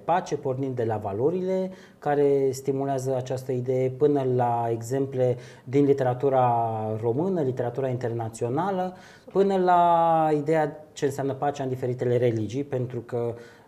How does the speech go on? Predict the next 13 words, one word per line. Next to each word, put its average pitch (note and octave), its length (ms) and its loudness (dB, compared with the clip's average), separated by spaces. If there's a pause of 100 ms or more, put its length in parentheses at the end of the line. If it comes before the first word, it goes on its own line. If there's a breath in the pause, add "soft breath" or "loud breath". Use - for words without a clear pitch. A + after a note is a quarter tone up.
fiind C#3 200 -2
o B2+ 200 4
asociație B2 460 -4
non-guvernamentală, A#2 720 -4
nu A#2+ 360 0
încercăm A#2+ 360 -4
să A2 140 -10
ne A2 100 -4
focusăm G#2+ 840 -8 (100)
numai C3 400 0
pe B2 120 -6
o A#2 80 2
anumită A2+ 800 -2